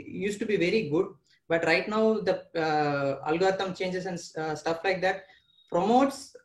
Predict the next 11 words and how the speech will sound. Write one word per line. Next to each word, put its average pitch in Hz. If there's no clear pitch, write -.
uh, 156
organic, 165
plus 247
you 160
have 165
to 202
pay 226
for 196
the 170
post -
to, -